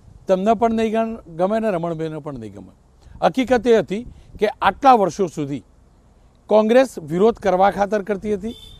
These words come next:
માત્ર વિરોધનો દેખાડો કરતી હતી. નાગરિકોના જેન્યુઇન પ્રશ્નો સમયે પણ કોંગ્રેસ આક્રમક નહોતી.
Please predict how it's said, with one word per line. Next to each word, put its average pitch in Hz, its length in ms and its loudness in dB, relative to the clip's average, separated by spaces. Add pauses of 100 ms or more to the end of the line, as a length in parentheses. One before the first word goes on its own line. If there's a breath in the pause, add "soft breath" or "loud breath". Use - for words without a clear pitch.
(140)
માત્ર 214 380 2
વિરોધનો 220 440 -2
દેખાડો 175 420 -2
કરતી 131 280 -12
હતી. - 500 -18
નાગરિકોના 240 680 2
જેન્યુઇન 208 540 0
પ્રશ્નો 226 500 0 (140)
સમયે 214 400 4
પણ 170 260 0 (400 soft breath)
કોંગ્રેસ 196 380 4
આક્રમક 170 460 -4
નહોતી. 135 340 -10